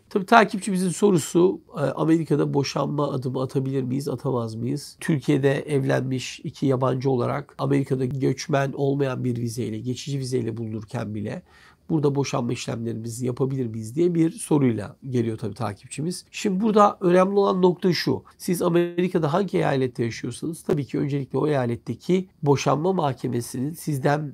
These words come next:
istediği ya da beklediği ikametgah şartını yerine getirmediğinize bir emin olmanız lazım. Bir eyalette yaşıyorsanız ve o eyaletteki aile mahkemesinin ya da, e, boşanmayla ilgilenecek mahkemenin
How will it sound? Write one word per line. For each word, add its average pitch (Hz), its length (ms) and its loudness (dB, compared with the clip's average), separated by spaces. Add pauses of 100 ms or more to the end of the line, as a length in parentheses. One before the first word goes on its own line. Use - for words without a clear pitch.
istediği 127 440 -4
ya 117 100 -2
da 120 160 -2
beklediği 139 500 0
ikametgah 139 800 -2
şartını 131 500 -2
yerine 131 240 -2
getirmediğinize 143 760 -2
bir 220 180 -4
emin 170 220 6
olmanız 117 440 2
lazım. 113 280 -8 (480)
Bir 175 60 8
eyalette 175 480 8
yaşıyorsanız 147 640 2
ve 151 140 2
o 160 60 -2
eyaletteki 180 560 -2
aile 151 260 2
mahkemesinin 135 800 -4
ya 123 140 -6
da, 123 280 -8
e, 123 640 -6
boşanmayla 135 460 -4
ilgilenecek 123 380 -6
mahkemenin 113 580 -6